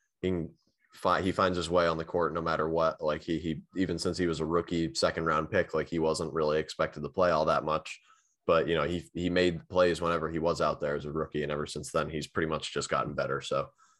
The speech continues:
I think it's good that the Hornets are betting on their own guys. This, I mean, I, Devonte Graham got signed and traded. Uh, this is the first player that they've really kept, uh, <laughs> since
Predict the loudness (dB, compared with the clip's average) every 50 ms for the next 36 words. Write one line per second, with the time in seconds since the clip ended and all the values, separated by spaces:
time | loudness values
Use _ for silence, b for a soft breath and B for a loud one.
0 | b b b 0 2 2 2 0 -2 0 0 2 2 2 2 2 0 0 2 2
1 | 2 0 0 -2 -6 -8 -8 -10 -12 _ _ _ _ _ 0 0 2 2 2 2
2 | 2 2 4 4 2 2 2 -2 -4 -10 _ _ _ _ _ _ _ _ -2 2
3 | 4 4 6 4 4 2 2 2 2 2 2 2 2 0 -2 -4 -6 -6 -4 -4
4 | -2 -2 -2 -2 -4 -6 -8 -12 -16 _ _ 0 0 0 0 -2 -6 -12 -8 -4
5 | 0 2 4 4 4 2 2 2 2 2 2 2 2 2 0 -2 -2 0 0 0
6 | 0 0 0 0 0 0 0 -2 -4 -2 0 2 2 2 0 -2 -6 -8 -14 B
7 | B B B B B B B B _ -2 0 2 2 2 2 0 0 0 -2 -2
8 | -2 -2 0 2 2 2 0 -2 0 2 2 4 4 2 2 0 2 2 2 2
9 | 2 0 -2 _ _ _ _ _ _ _ _ _ _ _ _ _ -2 0 0 0
10 | 0 0 0 2 2 2 0 -2 -2 0 0 0 0 -2 -6 -14 -18 -18 -20 -20
11 | _ _ -2 2 2 4 4 2 0 0 0 2 2 2 0 -2 -4 0 0 0
12 | 0 0 -2 -4 -6 -8 -10